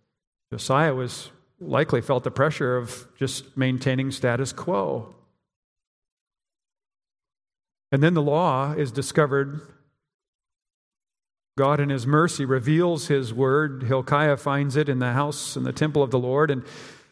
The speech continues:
Josiah has a decision, status quo or call the people to follow their true king. We know what's easier, staying the course, or today the famous, the, the, the, the familiar thing to us is take a survey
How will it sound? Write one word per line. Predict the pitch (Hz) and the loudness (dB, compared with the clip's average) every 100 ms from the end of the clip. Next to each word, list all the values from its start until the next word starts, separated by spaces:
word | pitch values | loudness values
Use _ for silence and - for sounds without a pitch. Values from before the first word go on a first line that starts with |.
| _ _ _ | _ _ _
Josiah | 156 175 175 165 | 2 4 6 6
has | 165 | 4
a | 147 | 2
decision, | 139 - 196 233 151 139 156 | 0 4 6 6 4 0 0
status | - - 180 190 - | 2 4 6 4 0
quo | - 196 220 165 | 2 4 6 4
or | 170 170 | 6 4
call | 175 185 180 185 | 4 4 4 4
the | 180 | 4
people | 185 185 190 | 4 4 2
to | 185 165 | 0 0
follow | 180 165 160 147 139 165 160 - - _ _ _ | 4 6 6 4 2 2 0 -6 -16 _ _ _
their | 135 139 | 2 2
true | 131 156 139 | 0 -2 0
king. | - 202 156 117 110 - - _ _ _ _ _ _ _ _ _ _ _ _ _ - | 2 2 2 0 -8 -16 -20 _ _ _ _ _ _ _ _ _ _ _ _ _ -6
We | 127 | -2
know | 131 147 135 131 | 2 2 2 0
what's | 131 131 - - - | -2 -2 -6 -8 0
easier, | 143 180 123 107 147 | 2 2 2 -2 -4
staying | - 139 139 131 | 0 2 2 -2
the | |
course, | 123 135 147 160 - - - - | -2 0 2 0 -4 -8 -10 -2
or | 127 | -2
today | 131 139 127 147 | 0 2 4 4
the | 131 | 2
famous, | - 135 131 - | -2 -2 -4 -4
the, | 143 139 | -2 0
the, | 131 127 | 0 0
the, | 127 | 0
the | 123 131 | -2 -4
familiar | - - - 135 143 135 | -6 -6 -2 2 2 2
thing | 143 139 | -2 -2
to | 135 135 | 0 0
us | 131 | 2
is | 151 | 0
take | 151 196 | 2 2
a | 240 | 2
survey | - 214 226 165 143 123 | 2 4 4 4 2 0